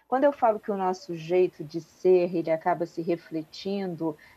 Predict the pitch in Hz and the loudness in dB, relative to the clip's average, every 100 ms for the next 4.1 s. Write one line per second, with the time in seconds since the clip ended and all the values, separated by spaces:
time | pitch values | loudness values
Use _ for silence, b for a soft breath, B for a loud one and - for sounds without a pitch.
0 | _ 170 170 160 - 165 165 - - 196 | _ -4 0 0 -2 -4 -4 -2 4 4
1 | 196 170 160 165 202 220 214 180 175 165 | 4 -4 -8 -2 0 0 -4 -12 -8 -8
2 | 156 165 160 160 151 - - 165 - 160 | -8 -10 -6 -4 -4 -4 -4 -4 -4 -8
3 | 156 156 160 165 143 143 - 208 214 180 | -8 -10 -10 -10 -8 -10 -10 -4 -2 -4